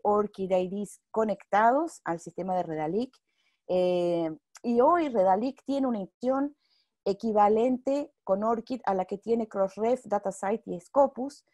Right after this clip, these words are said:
porque, eh, eh, Redalic desarrolló una, una integración con orchid que se llama Search and Link,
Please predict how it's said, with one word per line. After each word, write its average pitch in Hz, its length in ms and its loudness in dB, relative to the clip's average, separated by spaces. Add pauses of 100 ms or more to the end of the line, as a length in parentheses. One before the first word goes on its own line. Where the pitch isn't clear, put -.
(440)
porque, 262 680 4
eh, 180 640 0
eh, 160 580 -2
Redalic 226 380 2
desarrolló 202 1040 2
una, 240 800 -2
una 226 160 -4
integración 202 500 -4
con 240 200 -2
orchid 247 420 -4
que 208 80 -6
se 185 100 -12
llama 202 240 -4
Search 220 380 -4
and 170 220 -6
Link, 294 260 -2